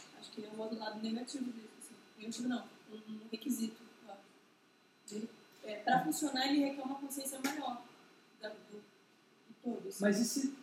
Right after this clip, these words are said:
Speaker 2: as pessoas não tiverem consciências diferentes? Qual o problema disso?
Speaker 1: Não,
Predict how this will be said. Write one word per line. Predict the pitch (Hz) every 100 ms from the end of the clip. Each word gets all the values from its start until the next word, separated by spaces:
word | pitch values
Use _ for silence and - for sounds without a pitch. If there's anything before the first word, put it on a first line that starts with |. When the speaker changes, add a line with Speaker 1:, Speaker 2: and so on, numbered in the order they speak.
| - -
Speaker 2:
as | -
pessoas | 220 - 220 214
não | 220 233
tiverem | - - 196 208 226 208
consciências | 196 - 202 - 170
diferentes? | - 170 151 - -
Qual | 202
o | 202
problema | 196 185 170
disso? | - 131 - 226
Speaker 1:
Não, | 214